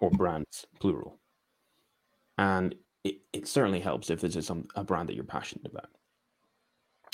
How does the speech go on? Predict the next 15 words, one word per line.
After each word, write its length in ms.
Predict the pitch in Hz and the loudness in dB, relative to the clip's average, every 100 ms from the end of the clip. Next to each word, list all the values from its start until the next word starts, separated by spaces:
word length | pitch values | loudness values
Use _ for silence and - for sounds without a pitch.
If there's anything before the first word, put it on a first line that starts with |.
| - - _ _ _ - | -18 -20 _ _ _ 4
But 140 | 107 | 6
my 200 | 113 147 | 8 8
view 440 | 143 98 85 80 - _ _ _ _ _ _ _ _ _ _ _ - | 8 6 4 2 -4 _ _ _ _ _ _ _ _ _ _ _ 6
is 240 | 104 95 | 6 8
that 320 | 101 87 78 - _ _ _ _ _ _ _ _ _ _ - | 4 4 2 -4 _ _ _ _ _ _ _ _ _ _ -2
to 160 | - | 4
make 260 | 110 131 135 | 6 6 6
m-, 300 | 107 101 - | 6 6 2
to 100 | - | 4
make 200 | 110 143 | 6 8
any 160 | 120 95 | 6 6
money 320 | 98 98 90 | 6 6 4
in, 280 | - 101 82 | 2 0 0
in 160 | 64 | 0
e-commerce, 600 | 92 87 95 85 78 - | 0 -2 -4 -6 -6 -8